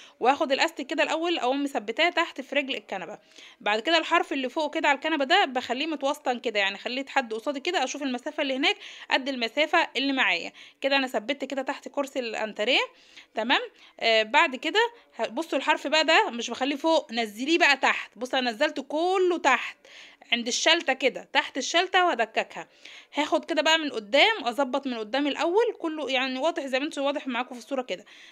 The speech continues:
بشوف كده الاول من قدام، اقوم واخده الاستك طبعا مثبتينه في الرجل من تحت، وبقوم حاطه تحت الشلته بحيث بتخليها مقسومه كده، اكن انت مركبه الشلت لوحدها والكنبه لوحدها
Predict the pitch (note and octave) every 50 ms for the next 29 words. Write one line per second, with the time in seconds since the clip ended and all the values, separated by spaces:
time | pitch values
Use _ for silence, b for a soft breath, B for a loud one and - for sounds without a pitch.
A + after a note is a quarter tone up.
0 | B B B F#3+ G3+ G#3+ G#3+ G#3 G3+ G#3 G#3 - C#4+ - - D4 C4+ C#4 C4 A#3+
1 | - - C#4 D4 C#4 D4 C#4 B3+ A#3+ - G#3+ G#3+ G3+ G3+ A#3 A3 G#3+ G#3 G3+ G3
2 | - A#3+ C4 C4+ C4 B3+ C4 B3+ C4 B3 A#3+ A#3+ A3 G#3+ G3+ - G#3 G3+ - -
3 | - C4+ B3+ - C4+ C4 C4 B3+ A#3 - A#3+ G#3+ G3+ G#3+ C4+ C4+ C#4 C4+ C#4 C#4
4 | C#4 B3+ - A#3 B3+ B3+ C4 B3+ B3+ B3 - A#3 G#3 - - B B B B B
5 | B B G3 G#3 A3 B3+ C#4+ - D4 D4 D4 - D4 C#4 C4+ C#4+ C#4 - - B3
6 | - - - D#4 F4+ F4 - A4 A4+ G#4 A#3 A3+ - D4 D#4 E4+ - A#3 A3+ A3+
7 | - - - A#3+ A3+ B3+ C#4+ D4 C#4 C4 - - - D4+ D4 C4+ C#4 D#4+ D4+ C#4+
8 | A#3+ A#3+ - D4 D4 D4+ D#4 D4 - C#4+ C4 A#3 A3 - - A#3 G#3 G3+ - -
9 | D4 D4+ D#4 D4+ D4+ D4 C4+ - C#4 F4 G4 G#4+ G#4+ G#4+ B B B B B B
10 | B A#3+ C4+ C4+ A#3 G#3 A3+ B3 C4 - - - E4+ E4 D4 C4+ B3+ A#3+ A3+ -
11 | - G#3 F#3 E3+ D#3